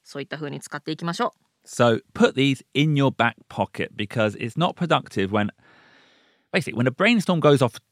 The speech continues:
Speaker 2: track, it's not a good thing. And this is a great opportunity to show leadership, management skills.
Speaker 1: ブレインストーミングせっかくやっててもメインのトピックから外れてしまって、類してね、最後結局何も結論にたどり着かなかったっ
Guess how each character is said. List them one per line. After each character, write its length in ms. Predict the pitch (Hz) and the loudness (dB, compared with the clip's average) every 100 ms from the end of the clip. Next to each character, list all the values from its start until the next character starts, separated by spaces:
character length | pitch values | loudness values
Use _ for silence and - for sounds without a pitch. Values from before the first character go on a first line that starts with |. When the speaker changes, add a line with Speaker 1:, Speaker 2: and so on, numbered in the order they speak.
| _ | _
Speaker 2:
track, 400 | - 101 92 - - | -6 -2 -2 -4 -6
it's 180 | 98 | -2
not 180 | 120 107 | 0 0
a 40 | 98 | -2
good 220 | 98 95 | -4 -6
thing. 300 | - 90 85 | -4 -4 -4
And 220 | - 113 | -4 0
this 180 | 160 156 | 0 0
is 140 | - 107 | -2 -6
a 40 | |
great 260 | 98 147 151 | 0 2 2
opportunity 580 | 131 127 117 101 - | -2 -2 -2 -4 -6
to 120 | 95 101 | -8 -8
show 320 | - 101 98 | -2 0 0
leadership, 500 | 92 117 101 92 - - 101 | 0 0 0 -2 -8 -10 -2
management 560 | 113 117 104 87 76 | 0 2 0 -6 -12
skills. 480 | - 73 62 - - _ _ _ _ _ _ _ _ _ _ _ - | -12 -10 -10 -10 -20 _ _ _ _ _ _ _ _ _ _ _ -2
Speaker 1:
ブ 80 | 202 | 2
レ 80 | |
イ 40 | 233 | 4
ン 40 | |
ス 60 | 220 | 4
ト 100 | 226 | 2
ー 20 | |
ミ 80 | 185 | 2
ン 40 | |
グ 60 | 165 | 0
せ 100 | 214 | 0
っ 20 | |
か 160 | 277 247 | 0 0
く 80 | |
や 80 | 247 | 0
っ 20 | |
て 140 | 226 233 | 0 -2
て 80 | 185 | -2
も 320 | 151 143 - | -2 -4 -6
メ 160 | 180 202 | 0 2
イ 40 | |
ン 40 | 175 | 2
の 60 | |
ト 140 | 165 185 | 0 0
ピ 80 | |
ッ 40 | 185 | -2
ク 80 | - | -2
か 120 | 143 | -4
ら 60 | |
外 200 | 147 185 | -2 0
れ 100 | 208 | 0
て 140 | 202 190 | 0 -2
し 140 | - | -2
ま 100 | 185 | -2
っ 60 | 170 | -2
て、 420 | - 175 165 160 - - - _ _ _ _ - | 0 2 2 0 -6 -20 -20 _ _ _ _ -8
類 220 | 180 170 | -2 -2
し 80 | - | -2
て 180 | 165 165 | -2 2
ね、 280 | 240 170 143 | 4 2 0
最 180 | 180 165 | 0 0
後 140 | 147 | 0
結 140 | 156 | -2
局 200 | 156 151 | -4 -4
何 220 | 160 180 185 | 0 4 4
も 380 | 185 180 180 - | 4 2 0 -4
結 220 | 180 165 | -12 -4
論 140 | 170 170 | -2 -2
に 80 | |
た 80 | 175 | -2
ど 100 | 175 | -4
り 80 | 185 | -4
着 60 | - | -4
か 160 | 220 | 0
な 100 | 208 | 2
か 120 | 175 | 2
っ 60 | 139 | -4
た 180 | - | -6
っ 20 | 85 | -12